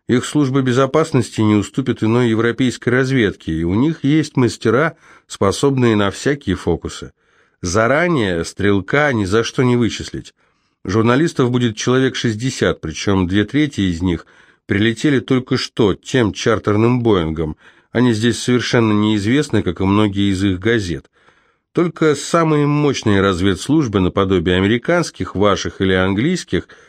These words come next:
смогли бы в столь сжатые сроки проверить каждого и определить, что такой-то или такой-то газеты не существует.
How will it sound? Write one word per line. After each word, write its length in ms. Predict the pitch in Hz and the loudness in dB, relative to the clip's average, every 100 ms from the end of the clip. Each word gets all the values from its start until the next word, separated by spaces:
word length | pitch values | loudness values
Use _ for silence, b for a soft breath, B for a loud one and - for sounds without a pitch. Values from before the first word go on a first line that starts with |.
| B B | B B
смогли 460 | - 104 110 135 170 | -4 0 0 2 2
бы 260 | 135 123 | 2 2
в 80 | 107 | -2
столь 340 | - 123 117 104 | -2 0 2 0
сжатые 520 | 87 120 131 123 107 | 0 0 2 0 0
сроки 500 | - 135 147 104 90 b b b b | 0 -2 0 0 -2 b b b b
проверить 480 | 107 110 123 131 107 | 0 2 2 0 -4
каждого 440 | - 143 123 107 98 | -2 0 0 0 2
и 40 | |
определить, 600 | 95 98 98 107 127 131 - - _ _ _ | 2 0 0 0 0 -4 -12 -20 _ _ _
что 400 | - - - 151 | -12 -8 -2 0
такой-то 600 | 147 110 - 135 135 117 | 0 -2 0 0 0 0
или 320 | 104 104 98 98 | 0 0 0 0
такой-то 520 | 104 95 127 127 107 | -2 -2 -2 0 -2
газеты 540 | 101 104 107 123 110 | 0 0 0 0 0
не 120 | 107 | 0
существует. 880 | 107 110 - 131 - 156 95 65 - | 0 -2 -4 -6 -2 0 0 -2 -10